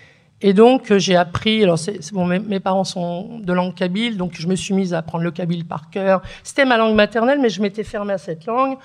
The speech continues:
parce que entre cinq et quinze ans, bah, qu'est-ce que vous faites ? Vous devenez français, quoi. Donc moi, j'ai appris le français en deux jours. Je suis arrivée en France,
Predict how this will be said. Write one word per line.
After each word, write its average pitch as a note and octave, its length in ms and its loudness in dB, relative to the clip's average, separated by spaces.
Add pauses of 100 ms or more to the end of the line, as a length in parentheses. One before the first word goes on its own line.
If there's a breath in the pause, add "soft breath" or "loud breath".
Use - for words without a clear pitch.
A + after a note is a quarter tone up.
(340 loud breath)
parce F#3 220 -4
que A3 240 2
entre G3 240 0
cinq G3+ 320 -4
et F#3 60 -2
quinze E3+ 320 -2
ans, A3+ 160 4
bah, F3+ 140 2
qu'est-ce E3+ 180 -8
que F#3+ 80 -8
vous E3+ 100 -4
faites ? G#3+ 340 0 (300 loud breath)
Vous G3 140 -2
devenez G3+ 240 2
français, G3 440 -6
quoi. E3+ 240 -6
Donc E3 200 -4
moi, G#3 100 2
j'ai F#3+ 140 0
appris E3+ 160 -4
le E3 60 -8
français G3 280 -8
en F#3+ 80 -4
deux F3+ 140 -4
jours. G3 260 -8
Je - 60 -14
suis - 80 -8
arrivée E3 180 -2
en D#3 80 0
France, G#3+ 460 -2